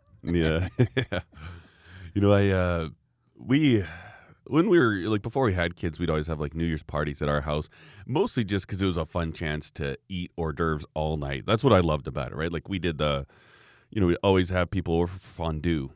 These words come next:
So get a fondue going and, you know, do a fondue for an hour or so, and then you get the next round of appetizers, and it was, like,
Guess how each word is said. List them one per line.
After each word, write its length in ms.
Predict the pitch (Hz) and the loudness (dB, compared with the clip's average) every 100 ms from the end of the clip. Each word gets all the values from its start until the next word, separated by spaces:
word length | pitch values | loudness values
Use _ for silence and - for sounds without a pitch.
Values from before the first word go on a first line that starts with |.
| - | -14
So 140 | 85 | -8
get 160 | 78 87 | -4 -2
a 20 | |
fondue 580 | - 95 92 87 90 85 | 0 0 0 0 0 0
going 520 | 87 85 87 87 82 | -2 0 0 -2 -4
and, 220 | 69 73 - | -8 -10 -10
you 140 | 76 | -10
know, 80 | - | -10
do 180 | - 87 | -10 -10
a 20 | |
fondue 400 | - 82 71 80 | -8 -8 -6 -8
for 120 | 76 | -8
an 60 | 78 | -8
hour 220 | 80 82 | -6 -6
or 60 | 78 | -8
so, 400 | - 85 85 82 | -4 0 0 0
and 100 | 82 | -2
then 100 | 78 | -6
you 60 | 78 | -6
get 180 | 90 | -8
the 60 | 87 | -6
next 320 | 85 87 - | -4 -4 -4
round 240 | 85 82 80 | -6 -4 -4
of 100 | 78 | -2
appetizers, 720 | 78 82 82 82 80 85 90 | -4 -4 -6 -4 -2 -4 -2
and 80 | |
it 60 | 90 | -2
was, 100 | 85 | 0
like, 200 | 90 | -4